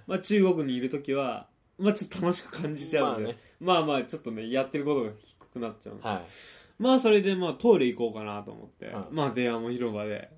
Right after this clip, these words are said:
Speaker 1: まあ、結構歩いてて、
Speaker 2: はい。
Speaker 1: トイレ行きたいなと思ったら、まあ、案の定トイレには紙が置いてないっていうね。<laughs> どういうことだって。
Speaker 2: それは紙が切れてるじゃん。
Speaker 1: いやいや、全部です。
Speaker 2: どういうことですか？
Speaker 1: だから紙がないんですよ。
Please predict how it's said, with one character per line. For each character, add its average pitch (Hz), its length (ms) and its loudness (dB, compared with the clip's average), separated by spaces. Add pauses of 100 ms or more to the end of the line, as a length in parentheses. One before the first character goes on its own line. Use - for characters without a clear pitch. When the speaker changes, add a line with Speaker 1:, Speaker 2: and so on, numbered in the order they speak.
Speaker 1:
ま 113 140 -14
あ、 110 40 -12
結 107 260 -14
構 113 80 -8
歩 113 160 -4
い 104 80 -8
て 101 100 -18
て、 110 140 -8
Speaker 2:
は 104 60 -8
い。 - 20 -
Speaker 1:
ト 151 140 -2
イ - 20 -2
レ 113 80 -4
行 101 80 -10
き - 60 -20
た 117 80 -6
い 107 40 -8
な 104 140 -8
と 104 100 -14
思 107 140 -12
っ - 20 -16
た - 160 -14
ら、 117 400 -4
ま 123 140 -8
あ、 120 80 -2
案 123 80 -2
の 131 120 -2
定 117 160 -4
ト 127 180 -4
イ - 20 0
レ 104 100 -4
に 104 140 -8
は 101 120 -10
紙 117 280 -8
が 101 100 -8
置 104 140 -6
い 104 80 -8
て 107 120 -6
な 104 100 -8
い 101 40 -10
っ 101 40 -10
て - 200 -20
い - 20 -20
う - 40 -20 (400)
ね。 131 140 -14
<laughs> - 480 -14
ど 117 160 2
う 135 60 6
い 139 40 2
う 131 60 -2
こ 143 120 2
と 147 140 -2
だ 123 140 -2
っ - 20 -8
て。 - 60 -10
Speaker 2:
そ 180 180 4
れ 233 80 10
は 226 220 8
紙 208 300 2
が 107 100 -4
切 151 120 -8
れ 123 100 0
て - 120 -10
る 82 100 -14 (140)
じ - 100 -18
ゃ - 40 -18
ん。 - 40 -4
Speaker 1:
い 151 60 2
や 165 140 6
い 139 80 2
や、 147 160 4
全 131 260 2
部 104 80 -6
で 98 120 -8
す。 - 220 -16 (360)
Speaker 2:
ど 120 140 -8
う - 20 -6
い - 20 -8
う 135 40 -8
こ 143 80 -6
と 139 100 -4
で 104 80 -8
す - 100 -20
か？ - 100 -20
Speaker 1:
だ 131 120 -6
か - 60 -16
ら - 40 -10
紙 220 220 2
が 120 120 -2
な 110 120 -6
い 117 80 -8
ん 101 80 -12
で - 100 -20
す - 140 -20
よ。 - 60 -20